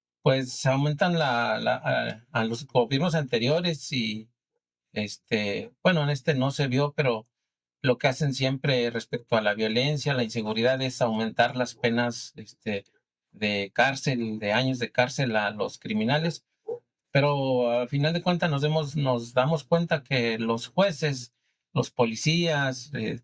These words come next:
etcétera, etcétera, todo ese tipo de personal que supuestamente está a cambio de la segu-, a, a cargo de la seguridad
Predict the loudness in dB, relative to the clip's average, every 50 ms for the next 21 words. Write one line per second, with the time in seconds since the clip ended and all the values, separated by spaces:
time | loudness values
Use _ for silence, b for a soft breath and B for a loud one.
0 | _ -8 -6 -4 0 2 2 2 0 -2 _ -10 -6 -4 -4 -2 0 -2 -2 0
1 | 0 -2 0 0 0 0 0 0 -2 -2 -2 -2 -4 -8 _ _ _ _ _ _
2 | _ _ _ _ _ _ _ -4 -2 0 2 2 2 2 2 -2 -2 0 -2 -2
3 | -2 0 0 0 2 0 0 -2 -2 -2 -2 -2 -4 -8 -4 -2 -2 0 2 0
4 | 0 2 0 0 0 -2 -2 -2 -2 0 0 2 2 0 0 -4 -4 -2 -2 0
5 | 0 0 0 0 -2 -2 -2 -2 -2 -2 -4 -4 -6 -6 -6 -6 -4 -2 0 0
6 | 0 0 -2 _ _ -8 -2 2 2 2 4 2 0 0 0 -2 -2 -2 -4 -4
7 | -2 -2 0 0 0 0 0 0 -2 -4